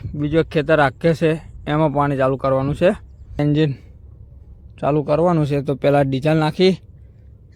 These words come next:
થોડુંક પાણી પંપમાં ભરવું પડશે.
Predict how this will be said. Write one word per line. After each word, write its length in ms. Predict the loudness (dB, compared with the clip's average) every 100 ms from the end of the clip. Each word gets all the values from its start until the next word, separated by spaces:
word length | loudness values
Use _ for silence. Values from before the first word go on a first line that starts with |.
| -8
થોડુંક 220 | -2 -2 -2 -4
પાણી 480 | 0 2 2 2 -2 -8 -20 -20 -20 -20 -20 -20 -20 -6
પંપમાં 360 | -6 -4 -2 0
ભરવું 280 | 0 0
પડશે. 380 | 0 -2 -2 -4